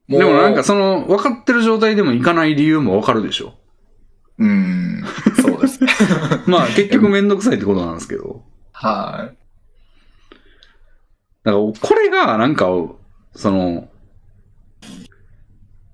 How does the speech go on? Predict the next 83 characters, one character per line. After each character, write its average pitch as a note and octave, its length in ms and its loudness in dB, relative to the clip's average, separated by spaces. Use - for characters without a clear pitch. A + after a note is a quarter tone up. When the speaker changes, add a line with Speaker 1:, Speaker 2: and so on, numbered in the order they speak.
Speaker 2:
俺 F3 160 2
が G3 80 0
プ A3 160 0
ロ A#3 140 2
デ A3+ 80 2
ュ A3 120 2
ー G#3 40 -2
サ G3 180 0
ー - 20 -4
し - 80 -4
た E3+ 140 2
い G#2+ 120 0
み F#2+ 120 0
た F#2 100 0
い F2+ 40 -2
な E2+ 80 -6
さ F#2 100 -6
っ - 20 -10
き G2+ 140 -4
話 A#2 320 -2
し - 60 -4
た F2+ 120 -2
じ F#2+ 80 -4
ゃ - 20 -6
な E2 100 -6
い - 20 -8
で E2 60 -8
す - 80 -10
か、 F2 100 -10
そ F#2 100 -6
の E2 360 -10
配 F2+ 200 -4
信 E2 240 -8
の。 D#2+ 60 -12
Speaker 1:
は E2+ 340 -6
い。 - 160 -20
Speaker 2:
こ G#3 120 2
れ A3+ 60 2
も、 G#3+ 120 2
Speaker 1:
は A#2+ 320 -2
い。 A3 80 0
Speaker 2:
意 A#3+ 80 -4
見 A#2+ 320 2
を G#2+ 80 2
生 C#3 180 -2
か G3+ 160 2
せ G3+ 160 2
れ F3+ 80 0
る E3+ 180 0
か - 140 -2
ら - 240 -8
な F2 140 -8
ん E2 40 -10
で D#2+ 60 -14
す - 120 -14
よ - 60 -16
ね、 G2 120 -16
多 F2+ 140 -8
分。 - 120 -20
Speaker 1:
う G#3+ 60 2
ん G#3 40 2
う G3+ 40 0
ん - 20 -2
う F#3+ 40 0
ん。 F3 640 -2
Speaker 2:
<laughs> D3+ 440 -8
だ B2 100 4
か A#2 60 4
ら - 40 6
む C3+ 140 4
ち C#3+ 60 0
ゃ - 40 4
く - 60 -6
ち - 80 0
ゃ G3+ 40 4
な G3+ 80 2
話 C4+ 240 0
な F2 80 -2
ん E2+ 40 -8
で E2+ 40 -10
す - 80 -14
け - 80 -8
ど。 C2+ 280 -8